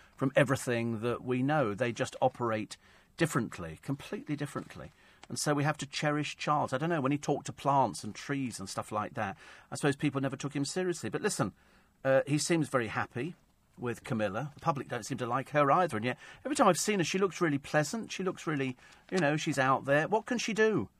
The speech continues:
Damned if she does, damned if she doesn't. Same for him as well. You know, all of a sudden the royal family have had to learn to accept and to put change into the royal family. It's not the easiest thing to do. They've been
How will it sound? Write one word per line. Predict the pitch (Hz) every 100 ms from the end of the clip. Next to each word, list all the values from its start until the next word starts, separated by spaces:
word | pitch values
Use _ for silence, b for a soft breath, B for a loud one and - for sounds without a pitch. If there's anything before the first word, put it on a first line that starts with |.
| _ _ _ -
Damned | 175 175
if | 143
she | -
does, | 131 156 139
damned | 139 147 143
if | 139
she |
doesn't. | 147 165 156 -
Same | 190
for | 175
him | 165 170
as | 151
well. | 208 180 87 b b b b b _
You | 160
know, | 147
all | 170
of | 160
a |
sudden | 165 143
the | 131
royal | 147 135
family | 147 151 120
have | 107
had | 131 -
to | 110
learn | 117 139 117
to | 107
accept | 95 - - 156 -
and | 107 101
to | -
put | 107 107
change | - 143 135 104
into | 92
the |
royal | 107 107
family. | - 127 101
It's | 87
not | -
the | 104
easiest | 113 117 73 -
thing | 87 80
to | 87
do. | 87
They've | 92 95
been | 107